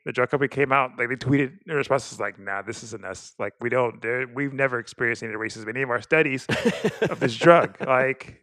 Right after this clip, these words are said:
Speaker 1: it may make you sleepwalk."
Speaker 2: Right.
Speaker 1: But they didn't, they, they didn't, no one said the N-word while they were sleepwalking or, like, or said, like, anti-Semitic shit while they were sleepwalking. They were just sleepwalking.
Speaker 2: You know, while we're on the subject of, uh, people saying dumb shit, let's talk about Myers Leonard for a second.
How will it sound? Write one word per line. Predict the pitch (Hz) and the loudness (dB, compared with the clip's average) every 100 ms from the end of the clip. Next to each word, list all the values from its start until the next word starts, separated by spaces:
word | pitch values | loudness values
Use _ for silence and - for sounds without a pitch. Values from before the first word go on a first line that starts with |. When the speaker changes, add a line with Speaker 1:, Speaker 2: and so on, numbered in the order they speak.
| - | -4
Speaker 1:
it | 143 | -4
may | 135 147 | 0 -2
make | 147 143 - | -2 -4 -4
you | 120 | -8
sleepwalk." | - 233 233 180 208 - - - - - _ - | 0 0 6 6 6 2 -16 -20 -20 -20 _ 6
Speaker 2:
Right. | 117 87 - | 8 8 6
Speaker 1:
But | 156 156 | 6 6
they | - 170 | 6 8
didn't, | 175 165 135 131 | 6 4 -6 2
they, | 160 | 2
they | 135 151 | 4 4
didn't, | 165 170 151 - | 4 4 0 -20
no | 127 131 165 | -10 4 6
one | 156 | 6
said | 135 160 143 - _ | 4 2 2 -2 _
the | 139 135 | -2 0
N-word | 143 131 123 | 0 0 2
while | 117 117 | 2 2
they | 117 | 0
were | |
sleepwalking | 104 120 107 101 - 98 | -2 -6 -4 -6 -8 -8
or, | 104 | -4
like, | 104 101 _ _ _ - - | -2 -4 _ _ _ -20 -4
or | 135 117 | -2 -2
said, | 101 - 117 | -4 -4 0
like, | 113 | 0
anti-Semitic | 113 120 113 120 110 101 | 0 -2 -6 -8 -8 -8
shit | - 117 - _ | -6 -6 -8 _
while | 135 113 | -4 -4
they | |
were | 104 | -4
sleepwalking. | - 113 104 95 101 | -10 -10 -10 -10 -6
They | 113 | -4
were | 117 | -4
just | 113 - | -8 -10
sleepwalking. | 107 90 95 101 _ _ | -10 -12 -12 -16 _ _
Speaker 2:
You | 120 | 0
know, | 156 | 2
while | 139 247 | 6 6
we're | 247 160 | 6 4
on | 113 | 4
the | 92 | 0
subject | - 92 80 78 | 0 2 0 -4
of, | - 78 76 76 - _ _ | -2 0 0 -2 -8 _ _
uh, | 69 71 | -4 -4
people | - 95 - | -4 -8 -6
saying | 85 76 | -6 -6
dumb | 69 78 | -4 -6
shit, | 73 - 78 71 _ _ _ _ _ | -6 -4 -4 -4 _ _ _ _ _
let's | 269 330 | 0 2
talk | 175 | 6
about | 123 | 6
Myers | 90 85 78 | 6 0 -2
Leonard | 80 76 - | -4 -8 -8
for | 73 | -8
a | 76 | -8
second. | 78 76 | -10 -12